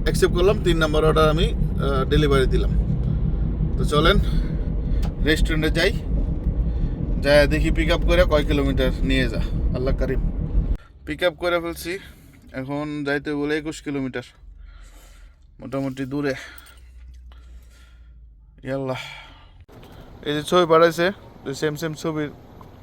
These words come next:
দরজার মধ্যে আসলে যাওয়ার জন্য, আর এই যে সেম সেম দরজা। তো আমি এসে পড়ছি, তো বলছে আস-, আসতেছে, তো আমি এখানে ড্রপ আপ দিয়ে দেবো।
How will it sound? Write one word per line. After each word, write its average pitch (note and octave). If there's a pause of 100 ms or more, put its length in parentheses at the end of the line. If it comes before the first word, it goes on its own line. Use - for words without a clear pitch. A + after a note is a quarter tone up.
(1160)
দরজার D3+
মধ্যে C#3
আসলে C#3+
যাওয়ার D3
জন্য, D3 (640)
আর C3
এই C3+
যে B2+
সেম C3
সেম C3
দরজা। A#2+ (1900)
তো -
আমি C3+
এসে C#3
পড়ছি, D3+ (580)
তো A#2+
বলছে C3
আস-, C3+ (180)
আসতেছে, C3 (840)
তো A2+
আমি B2+
এখানে C3+
ড্রপ B2+
আপ B2+
দিয়ে B2+
দেবো। G#2+